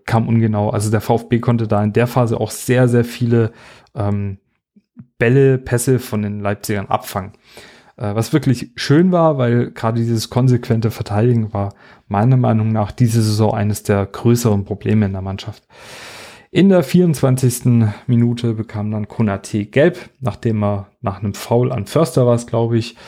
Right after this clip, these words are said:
äh, den Ball noch so ein bisschen blöd weggeballert hat. Es war ganz unnötig, äh, sollte auch im weiteren Spielverlauf dann nochmal,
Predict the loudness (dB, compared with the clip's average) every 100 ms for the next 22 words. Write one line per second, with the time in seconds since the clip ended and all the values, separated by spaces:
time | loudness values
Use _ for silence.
0 | -20 _ -6 -4 -4 -6 -4 0 2 2
1 | -2 -12 -20 -20 -16 -8 -8 -6 -2 0
2 | 2 0 0 -2 -2 0 2 2 2 0
3 | -2 -6 -8 -8 -6 -4 0 0 2 2
4 | 2 2 0 -2 -12 -20 -18 -20 -8 -4
5 | 0 0 0 -4 -2 -2 0 0 -2 0
6 | -2 0 -2 -2 -4 -4 -4 -6 -8